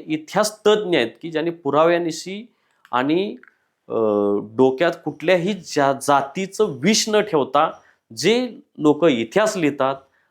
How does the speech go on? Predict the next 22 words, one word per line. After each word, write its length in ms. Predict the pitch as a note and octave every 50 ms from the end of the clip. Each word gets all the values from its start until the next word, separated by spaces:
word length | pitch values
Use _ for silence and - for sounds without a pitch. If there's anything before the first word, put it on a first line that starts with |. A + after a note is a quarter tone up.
| _ _
अशा 360 | - - B2 - - - F#3+ F#3+
लोकांचाच 1080 | F3+ D#3 C#3+ C#3+ C#3+ - C#3+ C#3+ C#3 C#3 - - F#3 G3 F#3+ - - - - - - _ _ _ -
इतिहास, 600 | B2 A#2+ - - C3+ C3+ D3 C#3+ - - - - _ _ _ _ _ _ _ _ _ _ _ _ _ _ _ _ _ _ _ -
अ, 40 | A2
वाचला 560 | A2 G#2+ G#2 G#2+ B2+ - B2 - E3+ E3+ D#3+
पाहिजे, 300 | C#3 C3 A2+ A2+ C3 C#3+
कारण 220 | C#3 D3 D#3 F3
हे 120 | F3 G3 G#3+
पुराव्यानिशी 640 | G#3 - A3 A3 A3+ A3 G#3 G3 F3 - - E3
इतिहास 340 | C#3 C#3 C3+ B2+ A#2+ - -
शोधून 260 | C#3 A#2+ A2+ A#2 G#2
काढत 260 | G2+ G2+ G2 F#2+ F#2
असतात. 240 | F#2 - - - F2+ - _ _ _ _
परंतु 540 | - D3 D#3 E3+ F3 E3+ - G#3+ A#3 B3 B3+ B3 _ _ _ _ _ -
बहुजन 400 | A#2+ B2 B2 C#3 F3 F#3+ A3+ G#3+
मंडळी 560 | G3 E3+ D#3 D3 C#3 C#3 C#3+ D3 D3+ E3 E3+ - _ _ _ _ _
ह्या 640 | _ - - - G#2+ A2+ B2+ D3 E3 F3 F#3 F#3+ - - - _ _ -
विद्वान 360 | A#2 A#2+ B2 A#2 C3+ F3 G3
लोकांची 460 | F#3+ F3 D#3+ - - C#3 C3+ C3 -
पुस्तकं 540 | E3 E3 - C3 - - - A#2+ A2 - D3+
वाचत 380 | D#3 F#3 G3+ G3 - E3+ C3+ A#2
नाहीत 180 | A2 G2 F#2